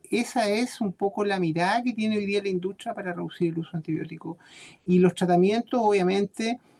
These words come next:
eh, aun cuando, eh, son una herramienta, no son la primera herramienta, son, eh, diría yo, la, la herramienta,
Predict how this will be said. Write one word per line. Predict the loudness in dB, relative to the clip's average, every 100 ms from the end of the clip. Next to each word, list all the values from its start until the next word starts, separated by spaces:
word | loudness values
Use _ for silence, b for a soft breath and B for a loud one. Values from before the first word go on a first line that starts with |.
| b -8
eh, | -2 2 2 0
aun | 2 2 2
cuando, | 2 2 2 2 2 2 0 0
eh, | 0
son | -2 -2 2 2
una | 2 2 0
herramienta, | 0 2 2 0 -2 -2
no | 2 2 0
son | 0 -2 0
la | 0
primera | 0 0 -2
herramienta, | -2 -4 -4 -6 -14
son, | -6 -2 0 -2 -8 -12
eh, | -10 -10 -10
diría | -4 0 2 2
yo, | 4 2
la, | 2 0 -2 B B B B
la | 2 2
herramienta, | 2 2 4 4 2 -2 2 2 2 -2